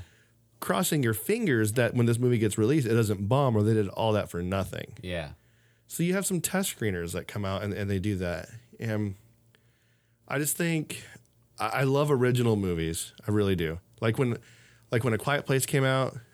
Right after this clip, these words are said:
Speaker 2: I mean, it, it's a little bit like, um,
Speaker 1: The ending was garbage.
Speaker 2: Yeah, but they're making a part two.
Speaker 1: Doesn't matter. He's not gonna be there.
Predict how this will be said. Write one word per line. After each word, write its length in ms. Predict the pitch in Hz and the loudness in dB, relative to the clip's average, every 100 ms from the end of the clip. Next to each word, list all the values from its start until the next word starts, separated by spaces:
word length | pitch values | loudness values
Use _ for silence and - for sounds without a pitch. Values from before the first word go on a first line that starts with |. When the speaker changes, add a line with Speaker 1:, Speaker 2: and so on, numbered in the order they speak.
| _ | _
Speaker 2:
I 80 | 120 | -2
mean, 300 | 113 107 101 | 0 0 0
it, 240 | - 120 123 | -2 0 0
it's 140 | 117 | 0
a 60 | 110 | 0
little 220 | 120 120 | 2 2
bit 200 | 117 110 | 2 0
like, 420 | 110 104 95 - _ _ - | 2 0 -2 -8 _ _ -10
um, 380 | 90 85 76 90 - _ _ _ _ _ | -6 -6 -8 -12 -18 _ _ _ _ _
Speaker 1:
The 80 | - - | -20 -16
ending 380 | 90 87 82 78 | -10 -8 -8 -10
was 160 | 76 _ | -16 _
garbage. 560 | 90 80 73 76 76 - _ _ _ _ _ _ | -12 -12 -12 -16 -18 -20 _ _ _ _ _ _
Speaker 2:
Yeah, 320 | 117 98 101 | -4 0 0
but 100 | 98 | 0
they're 100 | 110 | -2
making 180 | 165 165 | -2 -4
a 20 | |
part 220 | 123 113 - | -4 -4 -4
two. 180 | - - - _ _ _ _ _ _ _ _ _ _ _ _ _ _ _ - | -6 -6 -12 _ _ _ _ _ _ _ _ _ _ _ _ _ _ _ -20
Speaker 1:
Doesn't 260 | 101 87 | -20 -16
matter. 260 | 78 85 82 | -12 -10 -10
He's 180 | 76 76 | -12 -12
not 240 | 82 78 | -12 -14
gonna 120 | 80 | -16
be 220 | 78 82 82 | -14 -12 -12
there. 240 | 67 73 | -12 -18